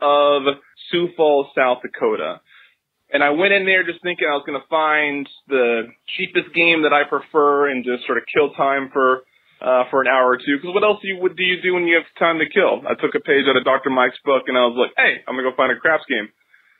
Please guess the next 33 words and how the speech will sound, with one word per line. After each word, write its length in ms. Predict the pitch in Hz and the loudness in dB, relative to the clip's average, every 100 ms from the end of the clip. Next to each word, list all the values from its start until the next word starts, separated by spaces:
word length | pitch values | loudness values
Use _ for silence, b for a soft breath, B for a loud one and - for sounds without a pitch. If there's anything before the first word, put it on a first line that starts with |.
| b _ 151 | b _ -2
Got 300 | 220 320 - | 0 0 0
there, 180 | 254 220 | 0 0
the 100 | 196 | 0
craps 300 | 247 226 - | -2 -2 0
table, 160 | 208 160 | 0 0
they 80 | |
had 100 | 143 - | -2 -2
two 140 | 277 247 | -4 -2
craps 320 | 156 147 - | 0 -2 -2
tables. 320 | 117 107 104 | -6 -6 -4
That 80 | 143 | -2
was 140 | 147 | -2
it. 160 | 120 - | -4 -8
Two 160 | 214 214 | -8 0
craps 260 | 202 180 185 | 2 2 0
tables, 240 | 180 165 160 | 0 -2 -2
neither 220 | 170 165 | -2 0
of 60 | |
them 100 | 147 | -2
were 120 | 139 120 | -2 -2
open. 240 | 113 101 | -2 -6
It 60 | 98 | -14
was 80 | 123 | -2
nine 240 | 143 160 | 0 0
thirty 220 | 170 165 | 0 0
in 40 | 147 | 0
the 60 | |
morning, 380 | 131 123 120 120 - _ _ _ | -2 -2 -4 -6 -14 _ _ _
and 180 | 135 131 | -4 0
I 60 | 135 | 2
asked 320 | 151 160 - | 2 0 -4
someone, 380 | 160 151 147 | -8 -4 -4
they 100 | 143 | -4